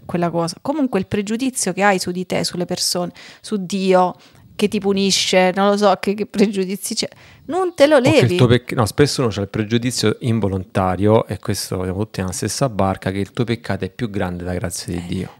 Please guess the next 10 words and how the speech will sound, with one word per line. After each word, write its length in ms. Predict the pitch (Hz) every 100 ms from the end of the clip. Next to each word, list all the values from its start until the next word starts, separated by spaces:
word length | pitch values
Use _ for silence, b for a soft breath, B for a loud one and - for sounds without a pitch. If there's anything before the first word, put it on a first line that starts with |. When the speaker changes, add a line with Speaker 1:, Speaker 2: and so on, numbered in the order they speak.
| _
Speaker 1:
prendiamo 580 | 208 226 240 285 320 285
per 140 | 220
esempio 480 | 214 233 247 254 220
il 80 | 190
Vangelo 600 | 196 196 196 208 208 196
nostro, 520 | 175 156 - - 165
no? 280 | 180 202 220
Luca 280 | 214 226 208
cinque 360 | 190 190 175 180
cinque, 520 | 170 - 170 -